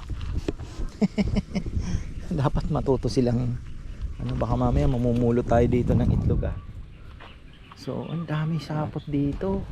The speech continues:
Kaya lang, mga peking gagamba. Oo.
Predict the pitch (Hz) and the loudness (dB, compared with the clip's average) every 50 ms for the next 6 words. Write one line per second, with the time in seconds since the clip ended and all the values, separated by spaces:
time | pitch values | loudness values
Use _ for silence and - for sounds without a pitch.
0 | - - - - - - - - - - - - 139 147 151 160 165 160 156 156 | -8 -8 -6 -6 -6 -6 -8 -6 -6 -6 -4 -4 -4 -2 -2 0 0 2 2 2
1 | 156 156 - - 160 151 - 165 156 147 160 147 147 151 151 151 170 202 190 165 | 2 0 2 2 2 2 2 2 2 4 4 4 4 4 4 4 2 2 2 0
2 | 147 - - - - - - - - - - - - - - - - - - - | -2 -4 -4 -2 -2 -2 -2 -4 -6 -8 -6 -4 -2 -2 -2 -2 -2 -2 -4 -4
3 | - - 131 127 120 120 | -4 -2 0 0 2 0